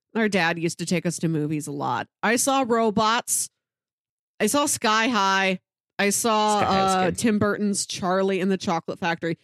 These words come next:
Speaker 1: Sky High still holds up. Sky High is wonderful.
Speaker 2: It's good.
Speaker 1: Um, I did go see, uh, Revenge of the Sith.
Speaker 2: Mm-hmm.
Speaker 1: Uh, I did not see Sin City, but somebody rented it and brought it to my birthday party sleepover, and we watched it, and then I woke up at, like, two A M and they were just watching it again.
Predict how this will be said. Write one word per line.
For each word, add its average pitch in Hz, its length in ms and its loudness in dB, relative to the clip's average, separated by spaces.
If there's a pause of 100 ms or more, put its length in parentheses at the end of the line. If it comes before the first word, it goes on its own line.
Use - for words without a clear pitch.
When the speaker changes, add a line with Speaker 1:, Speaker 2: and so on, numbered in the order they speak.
(100)
Speaker 1:
Sky - 200 -6 (140)
High 269 180 2
still 208 300 0
holds 165 280 -4
up. 147 160 -6
Sky 339 320 -2
High 262 200 2
is 175 180 0
wonderful. 165 440 -2
Speaker 2:
It's - 100 -6
good. 113 200 -6 (1000)
Speaker 1:
Um, 208 460 2
I 226 140 2
did 294 280 2
go 349 140 2
see, 262 480 2
uh, 196 360 2
Revenge 185 440 2
of 175 100 0
the 165 60 -4
Sith. 175 340 0 (640)
Speaker 2:
Mm-hmm. 101 420 -2 (960)
Speaker 1:
Uh, 180 320 2
I 196 100 2
did 247 220 2
not 302 180 2
see 254 160 2
Sin 233 380 0
City, 214 400 2
but - 140 0
somebody 208 380 2
rented 190 420 0
it 208 120 0
and 185 100 -6
brought 180 260 0
it 185 100 -2
to 208 80 -2
my 180 140 0
birthday 175 420 -4
party 208 340 -2
sleepover, 196 720 -2
and 196 80 0
we 170 140 2
watched 170 440 -4
it, 196 200 0
and 175 200 -4
then 170 120 -2
I 165 80 2
woke 170 320 0
up 180 180 0
at, - 80 -4
like, 175 160 -2
two 175 260 -2
A 170 120 0
M 170 200 -2
and 170 120 -4
they 160 80 -4
were 160 120 -6
just 156 160 -10
watching 160 380 -2
it 156 100 0
again. 143 520 -4